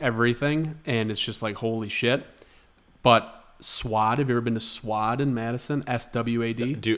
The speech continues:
Speaker 2: uh, to be
Speaker 1: No free ads.
Speaker 2: one hundred percent, <laughs> to be a hundred percent honest with you, I don't know that I've ever had Indian food.
Speaker 1: Oh, God, we should go.
Speaker 2: Um,
Speaker 1: Yep,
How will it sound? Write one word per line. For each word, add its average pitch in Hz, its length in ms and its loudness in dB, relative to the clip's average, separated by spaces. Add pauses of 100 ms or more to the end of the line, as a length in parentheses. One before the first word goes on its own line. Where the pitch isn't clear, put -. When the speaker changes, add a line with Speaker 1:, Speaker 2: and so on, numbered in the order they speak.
Speaker 2:
uh, 98 300 6
to - 160 -8
be 110 300 -2 (140)
Speaker 1:
No 131 140 4
free 131 260 6
ads. 113 40 8
Speaker 2:
one 113 160 6
hundred 110 300 2
percent, 120 520 2 (420)
<laughs> - 420 -20
to 110 80 -6
be 120 100 2
a 107 80 6
hundred 107 180 0
percent 101 300 -2
honest 92 320 0
with 110 140 -4
you, 131 160 0
I 95 120 4
don't 104 280 0
know 90 280 2
that 87 100 2
I've 85 100 0
ever 82 220 0
had 82 200 -2
Indian 78 340 -8
food. 80 380 -8
Speaker 1:
Oh, 107 160 -6
God, 104 240 -4
we 117 100 0
should 117 140 -4
go. 78 140 0
Speaker 2:
Um, 76 320 -6 (100)
Speaker 1:
Yep, 123 260 -2